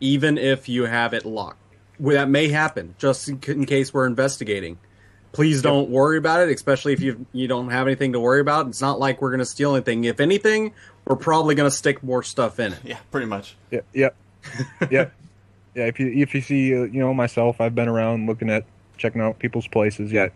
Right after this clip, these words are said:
Speaker 2: don't, uh, Reg, I ran into Reg. Um, you know, just explained to him, you know, we're,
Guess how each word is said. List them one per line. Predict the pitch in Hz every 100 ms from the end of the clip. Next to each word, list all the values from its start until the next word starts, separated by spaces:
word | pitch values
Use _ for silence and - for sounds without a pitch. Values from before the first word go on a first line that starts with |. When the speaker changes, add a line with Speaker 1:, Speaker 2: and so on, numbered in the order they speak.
| -
Speaker 2:
don't, | 110 110 -
uh, | 110 107 - - - - _ _ _ -
Reg, | 120 123
I | 117
ran | 123 131
into | 135 135
Reg. | 131 127 113 123 - - _ _ -
Um, | 113 117 110 110 113 _ _
you | 113
know, | 113 120 -
just | - 113 -
explained | - 120 113
to | 110
him, | 131
you | 107
know, | 117
we're, | 117